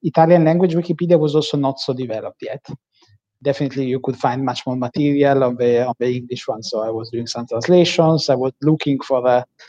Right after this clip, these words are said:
for more in-depth information on the English language, uh,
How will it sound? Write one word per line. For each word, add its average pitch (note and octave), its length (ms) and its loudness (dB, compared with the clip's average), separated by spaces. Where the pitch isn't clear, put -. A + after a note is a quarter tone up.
for C3 160 2
more C3 180 6
in-depth C3+ 480 2
information C3+ 720 0
on B2 160 -4
the B2 220 0
English - 300 -8
language, D#3+ 460 4
uh, D#3+ 320 6